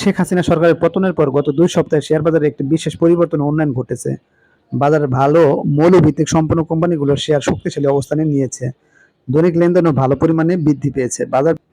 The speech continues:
বাজার বিশ্লেষণ নিয়ে স্টক অবজারভারের সিইও জয়ন্ত দে বলেন, চলতি সপ্তাহের শুরুতে বাজার ছয় হাজার দুশো পয়েন্ট থেকে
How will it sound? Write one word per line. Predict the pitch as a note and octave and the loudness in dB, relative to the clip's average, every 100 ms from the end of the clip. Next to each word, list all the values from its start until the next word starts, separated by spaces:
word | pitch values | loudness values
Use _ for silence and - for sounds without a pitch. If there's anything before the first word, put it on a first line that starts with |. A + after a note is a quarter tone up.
| _ - | _ -8
বাজার | B2+ C#3 E3 F3 | 0 4 4 2
বিশ্লেষণ | F#3+ F#3+ F3+ D#3+ | 0 0 0 0
নিয়ে | D#3+ D#3+ - | 0 2 0
স্টক | - E3 D3+ | 2 0 2
অবজারভারের | D#3+ D3+ C#3 C#3+ - - - | 2 2 2 0 -4 -12 -8
সিইও | F3+ F#3+ F#3 D3+ C#3+ | -4 -2 2 2 2
জয়ন্ত | C#3+ D#3 E3 E3 | 2 2 0 0
দে | E3 C#3+ | 0 0
বলেন, | C#3+ D3 | -2 -2
চলতি | F3 F#3 - | -4 -4 -6
সপ্তাহের | D3 - D3+ | -6 -4 -4
শুরুতে | E3+ D#3+ C#3+ B2+ | 0 -2 -2 -2
বাজার | C3+ C#3 B2+ | 0 0 0
ছয় | D#3 C#3+ | 0 2
হাজার | C#3+ C#3 | 0 0
দুশো | C#3 C3+ | -2 -2
পয়েন্ট | C#3 C3+ C#3+ | -4 -6 -6
থেকে | C#3 | -2